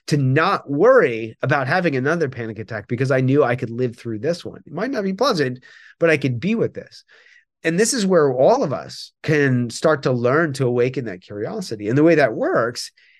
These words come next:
is from a reward standpoint. Well, which one feels better, worrying or being curious? <laughs> It's a, to our brains, it's a no-brainer. So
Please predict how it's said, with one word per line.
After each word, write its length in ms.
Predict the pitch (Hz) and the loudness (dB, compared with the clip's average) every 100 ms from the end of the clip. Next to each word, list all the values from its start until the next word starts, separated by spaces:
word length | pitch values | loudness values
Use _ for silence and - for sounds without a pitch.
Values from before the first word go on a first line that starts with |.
| _ | _
is 340 | 170 165 139 131 | 4 4 2 -2
from 160 | 147 | 0
a 80 | 135 | 2
reward 520 | 120 127 120 208 254 | 2 -2 0 -2 -2
standpoint. 720 | - 139 95 90 - 90 98 104 | -6 -8 -8 -10 -12 -12 -10 -2
Well, 180 | 123 135 | 0 2
which 220 | 160 180 | 2 2
one 140 | 165 | -2
feels 280 | 135 247 202 | 0 0 0
better, 300 | 131 92 85 | 0 -4 -6
worrying 680 | 107 123 147 202 240 226 233 - | -2 2 4 2 0 -4 -10 -8
or 80 | 156 | -4
being 320 | 175 175 165 | -4 -4 -8
curious? 720 | - 294 175 92 80 - - - - - | -8 -6 -6 -8 -14 -18 -20 -20 -20 -16
<laughs> 100 | 302 127 - - | -14 -14 -18 -14
It's 160 | - 185 | -6 0
a, 120 | 214 - | -2 0
to 140 | - 214 | 4 6
our 100 | 156 | 6
brains, 560 | 185 240 156 143 151 | 4 4 4 0 -2
it's 160 | 175 190 | -2 0
a 60 | |
no-brainer. 680 | 185 196 170 214 262 135 85 - _ _ _ _ _ | 2 2 2 -2 -2 -6 -8 -12 _ _ _ _ _
So 480 | - 202 175 - | 0 4 4 2